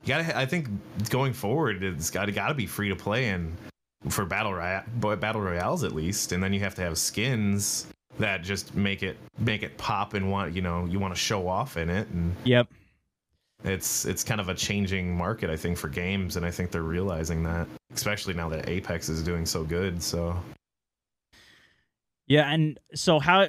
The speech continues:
Speaker 2: um, how, last one before we get to some of the questions that, uh, we have here as well from the audience. Um, how have you, like, how's the current state of Apex for you?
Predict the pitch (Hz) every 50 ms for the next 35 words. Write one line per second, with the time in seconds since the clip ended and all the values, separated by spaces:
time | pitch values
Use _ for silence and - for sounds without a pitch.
0 | - - 151 156 147 - - - - - 175 165 165 127 139 147 160 175 185 175
1 | - - - - _ _ _ _ - 147 143 156 147 131 123 - 156 139 135 123
2 | 139 135 - 151 127 117 - 143 131 120 117 107 - - 147 147 135 - - 139
3 | 120 113 123 110 110 - 123 117 110 107 107 110 117 120 117 131 123 123 117 110
4 | - _ _ _ _ _ _ _ _ - 131 120 113 110 104 123 139 135 135 135
5 | 135 131 _ - - - - _ _ - 127 127 127 127 123 131 131 127 127 127
6 | 120 - - - - - 120 123 123 120 117 117 113 113 110 104 104 101 - _
7 | _ _ _ _ _ _ _ _ _ _ - - - 165 175 180 156 170 175 165
8 | 156 135 - _ _ - 131 127 127 - - - - - 180 185 175 - - -
9 | - 165 160 160 147 - - 156 143 131 120 117 123 127 - - 127 113 - -
10 | - - 123 110 107 107 101 92 92